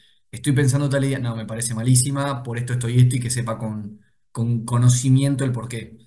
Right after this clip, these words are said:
Siempre me gusta tener gente alrededor que me pueda hacer el abogado del diablo.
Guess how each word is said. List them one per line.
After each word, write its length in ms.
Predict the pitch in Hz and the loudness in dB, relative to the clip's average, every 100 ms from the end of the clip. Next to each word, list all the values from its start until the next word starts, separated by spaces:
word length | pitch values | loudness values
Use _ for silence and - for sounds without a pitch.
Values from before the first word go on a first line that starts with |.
| - | -6
Siempre 320 | - 127 120 | 2 4 4
me 80 | 120 | 2
gusta 240 | 123 123 | 2 2
tener 200 | 120 117 - | -2 -6 0
gente 200 | 131 127 | 2 2
alrededor 540 | 127 123 123 123 135 | 2 4 6 6 4
que 60 | 127 | 0
me 100 | 107 | -4
pueda 260 | 120 117 | -6 -8
hacer 200 | 113 - 113 | -6 -6 -6
el 80 | |
abogado 320 | 110 107 110 110 | -8 -8 -8 -6
del 120 | 107 | -6
diablo. 420 | 117 107 95 - | -6 -6 -10 -18